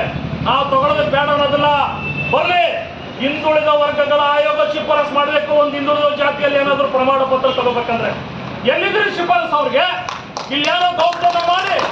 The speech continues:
ಯಾರೋ ಅಧಿಕಾರಿ ಜಬರಿಸಿ ಪ್ರಮಾಣ ಪತ್ರ ಪಡೆಯೋದಲ್ಲ. ಇವತ್ತು ನಾವು ಪ್ರದರ್ಶನ ಮಾಡ್ತಾ ಇದೀವಿ,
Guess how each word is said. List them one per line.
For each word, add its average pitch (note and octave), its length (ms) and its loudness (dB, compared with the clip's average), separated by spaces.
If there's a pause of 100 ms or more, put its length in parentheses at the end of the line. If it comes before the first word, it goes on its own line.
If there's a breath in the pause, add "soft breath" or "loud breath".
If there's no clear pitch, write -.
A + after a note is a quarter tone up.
(480)
ಯಾರೋ D#4+ 340 2
ಅಧಿಕಾರಿ D#4+ 420 -2
ಜಬರಿಸಿ F4 800 0
ಪ್ರಮಾಣ D4 360 2
ಪತ್ರ D4 280 0
ಪಡೆಯೋದಲ್ಲ. D4 540 0 (520)
ಇವತ್ತು D#4 300 2
ನಾವು D#4+ 320 2
ಪ್ರದರ್ಶನ D#4 440 2
ಮಾಡ್ತಾ D4+ 360 0
ಇದೀವಿ, D4+ 320 2